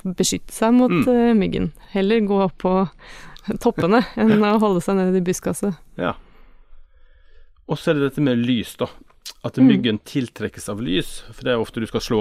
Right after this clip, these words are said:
Speaker 2: av, ehm, lyset på soverommet så ikke myggen kommer inn. Men, eh, men stemmer det?
Speaker 1: Altså, det tror jeg nok kanskje er en myte, fordi, eh, det er ikke, det er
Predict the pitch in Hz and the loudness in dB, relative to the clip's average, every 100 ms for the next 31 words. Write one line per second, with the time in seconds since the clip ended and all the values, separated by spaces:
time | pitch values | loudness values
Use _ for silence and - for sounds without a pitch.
0 | 110 104 95 - - 104 92 92 - - | 0 -2 -6 -14 -12 -10 -8 -10 -14 -18
1 | - 123 123 104 110 - 110 113 123 101 | -4 0 0 -2 -4 0 0 2 0 0
2 | 101 123 113 107 104 104 107 160 175 - | -6 -4 -4 -4 -6 -4 -4 -4 -6 -14
3 | - - - - - - - 120 113 92 | -20 -20 -18 -16 -18 -12 -4 -2 -2 -4
4 | - - 117 - 117 151 170 - - - | -8 -6 -6 -2 -2 0 -2 -4 -16 -20
5 | - - - - - - - - 240 285 | -18 -18 -18 -20 -20 -20 -10 -4 0 0
6 | 226 - 226 233 202 185 196 196 202 175 | -2 2 2 2 0 2 2 0 -4 -2
7 | 175 170 180 185 180 165 - - 185 180 | -2 0 2 2 2 -2 -10 -4 -2 2
8 | 185 185 - 202 190 190 190 190 190 - | 2 2 0 0 2 2 2 0 -2 0
9 | 214 202 202 | 0 2 -2